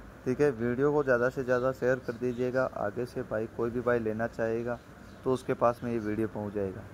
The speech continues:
और कोई भी वीडियो मैं अपलोड करूं तो ये वीडियो तुरंत आपके पास पहुंच जाए, ठीक है।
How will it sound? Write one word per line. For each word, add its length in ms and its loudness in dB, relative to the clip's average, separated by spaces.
और 120 2
कोई 220 4
भी 280 0
वीडियो 360 2
मैं 100 2
अपलोड 360 0
करूं 240 2
तो 120 -4
ये 240 2
वीडियो 300 2
तुरंत 360 0
आपके 280 2
पास 300 2
पहुंच 200 -2
जाए, 140 -4
ठीक 160 -2
है। 120 0